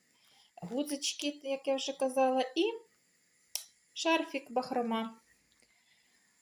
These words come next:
Е, цікаво буде попрацювати із ним. Дуже прикольний такий наборчик, мені подобається. А тут, е, <clears throat> яка особливість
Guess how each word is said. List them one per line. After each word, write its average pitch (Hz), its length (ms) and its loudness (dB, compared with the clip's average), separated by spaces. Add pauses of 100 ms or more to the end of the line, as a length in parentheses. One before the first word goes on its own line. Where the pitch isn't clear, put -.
Е, 185 520 -6
цікаво 190 460 0
буде 190 220 -6
попрацювати 233 840 -6 (1900)
із 254 240 -6
ним. 254 380 -6 (2500)
Дуже 208 280 -6
прикольний 165 640 -6
такий 170 300 -12
наборчик, 175 600 -10
мені 175 180 -4
подобається. 165 840 -12 (600)
А 247 160 0
тут, 392 400 4
е, 240 300 6 (500)
<clears throat> - 20 -
яка 254 420 6
особливість 220 1000 4